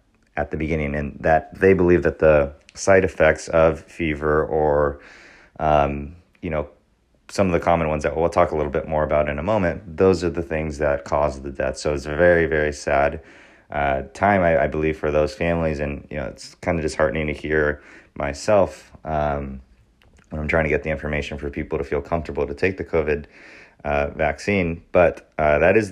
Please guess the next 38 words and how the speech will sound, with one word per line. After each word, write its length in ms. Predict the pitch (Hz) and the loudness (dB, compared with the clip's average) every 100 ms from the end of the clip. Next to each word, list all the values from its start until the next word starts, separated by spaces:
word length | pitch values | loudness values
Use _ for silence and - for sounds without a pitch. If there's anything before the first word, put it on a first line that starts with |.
| 67 | -2
that 180 | 95 95 | 4 6
is 160 | 107 95 | 6 2
what 100 | - | 0
happened. 460 | 98 95 107 110 - - - _ _ | 0 2 -2 -4 -12 -20 -20 _ _
And, 720 | 87 87 87 82 80 78 - - | -4 -2 0 -2 -2 -6 -10 -6
um, 580 | 80 78 76 73 73 - _ | -2 0 0 -2 -6 -14 _
<clears throat> 600 | - 123 101 78 69 - | -8 -6 -6 -6 -10 -10
and, 340 | 85 82 80 78 | -4 -2 0 2
uh, 220 | 78 73 | 4 2
so 120 | - | 2
what 160 | 87 90 | 0 2
they're 100 | 87 | 0
doing 280 | 90 92 80 | 0 -2 0
now 300 | 82 85 78 | 0 2 0
to 120 | 78 | -4
try 160 | - 78 | -4 -4
to 80 | 69 | -4
prevent 340 | 71 76 73 | -6 -6 -2
that 300 | 73 73 - | 0 0 0
is 300 | 76 73 69 - - - _ - | -2 -2 -6 -16 -20 -20 _ -2
they 260 | 80 80 - | 0 0 0
are 720 | 76 78 73 73 73 73 64 _ _ _ _ | 0 2 2 2 2 0 -4 _ _ _ _
now 500 | 85 85 82 80 - - _ | -6 -4 0 0 -2 -6 _
avoiding, 680 | 82 76 80 85 98 107 110 | -8 -4 0 2 2 0 -2
I 80 | 104 | -2
believe, 360 | 98 110 110 | -2 -2 0
where 140 | 87 80 | 0 0
they're 200 | 78 76 | 0 0
changing 380 | - 90 87 85 | -2 -4 -2 0
the 80 | |
recommendations 640 | 80 78 80 80 78 80 73 | -2 -2 -4 -4 -4 -6 -6
on 140 | 71 | -6
who 260 | 69 87 87 | -6 -4 0
they 120 | 85 | 0
give 180 | 87 80 | 0 0
the 100 | 76 | 0
vaccine 480 | 73 73 - 85 85 | 0 0 -4 -6 -2
to. 240 | 104 117 | -4 -4